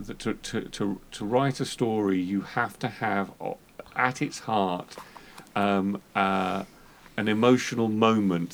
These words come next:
that is going to just slightly break apart the characters, and, and that's it. And if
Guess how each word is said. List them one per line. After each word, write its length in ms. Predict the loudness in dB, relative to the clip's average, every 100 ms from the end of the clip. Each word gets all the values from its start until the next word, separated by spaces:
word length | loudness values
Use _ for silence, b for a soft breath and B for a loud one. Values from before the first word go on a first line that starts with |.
| -8
that 140 | -6
is 100 | -4
going 280 | 2 2 2
to 120 | -2 -8
just 200 | -6 -4
slightly 520 | -2 0 0 0 -4
break 300 | -2 -4 -4
apart 300 | -10 -8 -8
the 60 | -8
characters, 640 | -8 -8 -10 -12 -16 -16 -20 -20 b b b b b
and, 340 | -6 -4 -4 -2
and 180 | 0 2
that's 320 | 2 0 -4
it. 400 | -6 -6 -14 -16 B B B B
And 160 | 4 6
if 180 | 4